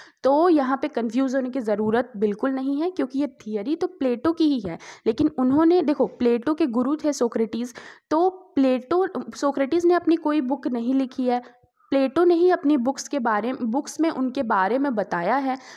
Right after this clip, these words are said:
तो उनको एक ट्रिब्यूट पे करते हुए, उनको एक रिस्पेक्ट देते हुए प्लेटो ने अपनी बुक द रिपब्लिक में उनको एक कैरेक्टर का रोल दिया है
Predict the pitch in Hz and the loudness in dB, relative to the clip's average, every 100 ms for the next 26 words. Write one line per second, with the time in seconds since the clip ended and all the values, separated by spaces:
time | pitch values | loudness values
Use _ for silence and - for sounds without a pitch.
0 | - 320 349 370 - 285 277 359 349 339 | -8 -4 -4 -4 -4 -6 -2 -4 -4 -8
1 | _ 285 220 226 277 339 - 226 208 185 | _ -4 -4 -2 0 0 0 0 0 -4
2 | 190 208 320 269 285 285 277 226 214 214 | -2 0 0 0 -2 -4 -4 -2 -4 -4
3 | - 285 311 208 202 190 185 190 277 294 | -4 -2 -2 -4 -4 -2 -6 -4 -4 -4
4 | 233 214 214 302 311 269 - 220 196 254 | -2 -2 0 -2 0 -2 -4 -6 -2 -4
5 | 254 220 196 190 190 190 269 277 240 214 | -2 0 0 0 -2 0 -4 -2 -6 -4
6 | 226 269 277 277 - 202 190 208 - 311 | -4 -2 -4 -4 -4 -2 0 -4 -4 -2
7 | 330 320 285 214 220 220 180 170 190 | -2 0 0 2 2 0 -4 -8 -10